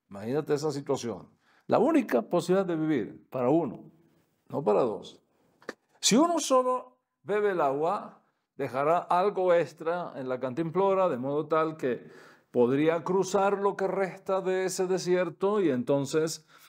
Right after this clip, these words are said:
tener la oportunidad de llegar a algún lugar donde haya gente que pueda ir corriendo con agua y ver si aún habría posibilidad de salvar al otro que se quedó atrás. ¿Qué hacer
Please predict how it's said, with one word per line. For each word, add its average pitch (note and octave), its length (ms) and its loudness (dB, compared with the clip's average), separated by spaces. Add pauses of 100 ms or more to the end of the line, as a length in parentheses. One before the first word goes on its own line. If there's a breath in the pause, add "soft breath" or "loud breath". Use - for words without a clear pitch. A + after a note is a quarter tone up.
(340 soft breath)
tener G3+ 380 4
la F3+ 100 4
oportunidad C#3+ 500 -2
de D#3 80 0
llegar C3+ 320 0
a B2+ 60 0
algún B2+ 260 -4
lugar D3 320 0
donde A#2 200 -4
haya C#3+ 180 0
gente D#3 560 -2
que A#2+ 140 -8
pueda C3+ 320 2
ir C#3+ 200 0
corriendo F3 560 0
con F#3+ 200 0
agua F#3 320 2
y D3+ 40 -2
ver D#3+ 220 2
si D3+ 140 -8
aún F#3 300 0
habría F#3+ 460 0 (380 soft breath)
posibilidad D3+ 560 2
de C3+ 100 0
salvar C#3 360 -2
al C3+ 100 0
otro E3 380 0
que B2 120 -10
se B2 140 -12
quedó A2+ 240 -8
atrás. - 500 -12 (1400 loud breath)
¿Qué A#3+ 240 6
hacer F#3 600 4